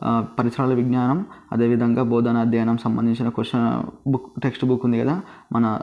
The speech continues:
అకాడమీ బుక్స్, దాంట్లో ఉందని చెప్పి ఈ, ఈ క్వశ్చన్ యొక్క, ఆ, ప్రూఫ్ అనేది. ఇందులో చూసుకుంటే, ఆ, ఎవరిదైనా బుక్ ఉంటే కూడా చూసుకోండి, నైంటీ వన్ పేజీ నెంబర్లో ఉంటుంది దీనికి సంబంధించింది.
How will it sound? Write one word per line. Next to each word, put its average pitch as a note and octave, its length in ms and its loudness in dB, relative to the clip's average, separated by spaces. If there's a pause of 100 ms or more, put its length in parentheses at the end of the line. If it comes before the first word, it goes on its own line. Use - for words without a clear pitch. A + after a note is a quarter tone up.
అకాడమీ A#2+ 340 0
బుక్స్, - 260 -2
దాంట్లో B2 460 0
ఉందని A2 300 2
చెప్పి C#3 300 -2 (320)
ఈ, A#2+ 340 0 (300)
ఈ C3 280 2
క్వశ్చన్ B2+ 400 0
యొక్క, A#2+ 220 -2
ఆ, - 580 -4
ప్రూఫ్ C3 240 2
అనేది. A2+ 260 -2 (400)
ఇందులో C3 380 2
చూసుకుంటే, B2+ 580 0 (520)
ఆ, A#2 100 0
ఎవరిదైనా B2 300 2
బుక్ B2+ 220 0
ఉంటే C#3 100 4
కూడా C#3 120 4
చూసుకోండి, C3 640 0
నైంటీ A#2+ 300 2
వన్ A#2+ 200 2
పేజీ A2+ 180 0
నెంబర్లో A2+ 380 0
ఉంటుంది G#2+ 220 -2
దీనికి A#2 180 0
సంబంధించింది. A2 680 -2